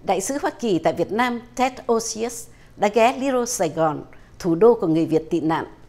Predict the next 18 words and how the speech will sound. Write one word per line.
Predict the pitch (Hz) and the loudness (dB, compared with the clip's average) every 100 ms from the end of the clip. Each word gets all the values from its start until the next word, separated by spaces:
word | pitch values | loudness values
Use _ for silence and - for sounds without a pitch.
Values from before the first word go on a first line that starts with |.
| - | -14
hôm | - 240 226 | -4 -2 -2
Chủ | 165 | -2
nhật | 156 160 - - | -2 -2 -6 -2
mười | 160 | -2
hai | - 208 | 0 -4
tháng | 240 220 | -4 -2
bảy | 160 113 - - - - - | -2 -2 -12 -20 -20 -16 -4
để | 160 | -2
tiếp | 202 - | -2 -4
xúc | 320 285 | -4 -4
với | 269 | -2
cộng | 180 147 | -2 -2
đồng | 160 151 | -2 0
người | 156 | -2
Việt | 151 160 156 - | -2 -2 -4 -6
ở | 156 | -8
bang | 160 190 190 - | 0 0 0 -4
California. | 202 185 - 185 170 | -4 -4 -2 -2 -2